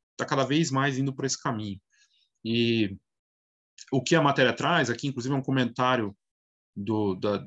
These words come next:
de uma, uma das empresas que atuam no setor, falando que já tinha uma informalidade das pequenas empresas, permitindo pagamentos via Pix, agora vai ser mais profissional, né?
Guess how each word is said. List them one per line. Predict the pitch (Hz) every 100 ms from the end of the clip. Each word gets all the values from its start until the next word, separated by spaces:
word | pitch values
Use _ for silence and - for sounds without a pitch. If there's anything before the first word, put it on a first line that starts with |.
| - - -
de | 98
uma, | 107 101 92 85
uma | 101 107
das | 98 98 98
empresas | 98 113 104 101
que | 104
atuam | 101 104
no | 104
setor, | - 131 - 147
falando | 147 147 131 147 139
que | 120 117
já | 120
tinha | - 135
uma | 127
informalidade | 127 120 113 104 113 139 127 107
das | 104
pequenas | - 104 107 120
empresas, | 131 139 160 165 170 - - _ _ _ _ _ _
permitindo | 127 120 127 123
pagamentos | 117 110
via | 110 127
Pix, | 127 147 165
agora | 139 135 156
vai | 156 151
ser | 170
mais | 156
profissional, | - 160 170 147 123 104
né? | 104